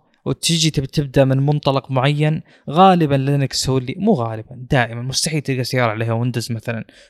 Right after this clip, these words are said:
ولا ماك أو إس. آه، غالبًا بتلقى الأصل، بتلقى لينكس هو اللي يعطيك هيد ستارت، نقطة انطلاق ممتازة جدًا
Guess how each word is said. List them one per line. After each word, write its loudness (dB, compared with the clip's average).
ولا 2
ماك -4
أو -6
إس. -10
آه، -6
غالبًا 0
بتلقى -2
الأصل، 0
بتلقى -12
لينكس -6
هو -2
اللي -6
يعطيك 0
هيد -2
ستارت، -2
نقطة -2
انطلاق 0
ممتازة -2
جدًا -6